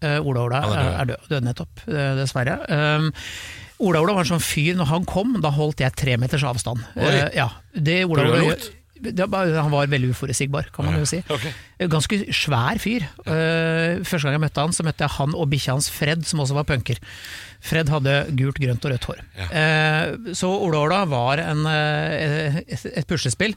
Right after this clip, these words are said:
Speaker 2: Ja.
Speaker 1: og han, eh, fant ut at han skulle gjøre sitt fornødne på scenen.
Speaker 2: Oi, Ola Ola?
Speaker 1: Ja, Ola Ola,
Speaker 2: Ikke
Speaker 1: mens
Speaker 2: hunden?
Speaker 1: Nei. Det Ola Ola gjorde fra seg på scenen mens Haggis spilte.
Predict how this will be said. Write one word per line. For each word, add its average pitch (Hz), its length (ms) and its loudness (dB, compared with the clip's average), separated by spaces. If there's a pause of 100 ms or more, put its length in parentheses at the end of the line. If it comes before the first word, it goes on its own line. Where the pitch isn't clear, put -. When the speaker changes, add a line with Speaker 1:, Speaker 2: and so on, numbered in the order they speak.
(160)
Speaker 2:
Ja. 107 160 -2 (260)
Speaker 1:
og 147 80 2
han, 185 340 2
eh, 175 400 -2
fant 170 220 -2
ut 147 100 -2
at 160 120 -2 (100)
han 175 240 0
skulle 143 400 0
gjøre 143 160 2
sitt 139 160 -2
fornødne 160 420 0
på 156 180 -2
scenen. 156 300 0 (400)
Speaker 2:
Oi, 156 220 2 (240)
Ola 117 160 4
Ola? 117 160 6
Speaker 1:
Ja, 110 60 2 (240)
Ola 156 180 2
Ola, 165 220 2
Speaker 2:
Ikke 165 120 2
Speaker 1:
mens 160 300 4
Speaker 2:
hunden? 190 100 -4 (220)
Speaker 1:
Nei. 143 240 -2 (320)
Det 165 880 -2
Ola 170 180 0
Ola 170 280 0
gjorde 185 260 0
fra 139 140 0
seg 190 260 -2 (100)
på 160 300 -2
scenen 165 380 -2
mens 143 260 -2
Haggis 135 400 -2
spilte. - 400 -6